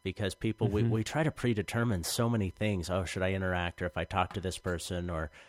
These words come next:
Speaker 1: you know, let's say I go up and I, I talk with someone that's attractive, they're like, "Oh,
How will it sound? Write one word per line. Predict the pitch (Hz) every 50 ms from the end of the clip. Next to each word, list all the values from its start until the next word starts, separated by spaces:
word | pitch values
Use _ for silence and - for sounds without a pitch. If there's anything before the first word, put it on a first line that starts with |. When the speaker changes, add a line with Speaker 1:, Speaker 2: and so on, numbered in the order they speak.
| - - -
Speaker 1:
you | 127
know, | 110 107
let's | 110 113 110 -
say | 139 127
I | 113
go | 98 110 104
up | 104 - -
and | 98 95
I, | 95 92 90 - - -
I | 90 92 95
talk | - - 107 98 92 -
with | 101 92
someone | - - - 98 92 92 87 85 82 82
that's | 87 87 - - -
attractive, | - - - 85 85 85 - - 80
they're | - 80 69
like, | 67 69 - -
"Oh, | - 87 82 76 73 71